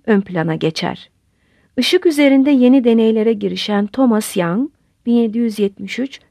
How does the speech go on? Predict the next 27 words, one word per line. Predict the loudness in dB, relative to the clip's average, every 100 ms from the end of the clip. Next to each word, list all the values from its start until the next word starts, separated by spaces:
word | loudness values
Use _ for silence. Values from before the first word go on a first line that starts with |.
| -10
bin | -8
sekiz | -6 -6 -6 -8
yüz | -8 -6
yirmi | -6 -6
dokuz, | -10 -12 -14 -14 -18 _ -20 -20 _ 4
elde | 4 4 0
ettiği | 0 -2 2 4
verilerin | 4 4 2 -2 -4 -4
ışığın | -8 -4 0 2 2
dalga | 2 0 -2
kuramıyla | -2 -2 2 2 2 -2 -6 _ _ -2
ancak | 2 2 0 -2
açıklanabileceğini | -8 -8 -6 -4 -6 -4 -4 -4 -4 -4 -6
görür. | -8 -10 -16 _ _ _ _ _ _ _ _
Kaynağı | 0 2 4 2 2
ve | 0
sıcaklığı | -2 -2 -2 -2 -4 -2 2
ne |
olursa | 2 2 -2 -4 -6
olsun | -6 -8 -4 -4 -6 _ _ -8
ışık | -4 -4 -2
hızının | 0 0 0 2
değişmemesi | 2 0 -2 -4 -4 -8 -6 -6 -6 _ _ -4
seçilecek | -2 0 0 0 -2 -4
kuramın | -2 0 0
geçerlik | 0 -2 -2 -2 -4 -2
ölçütü | -2 -2 -10 -8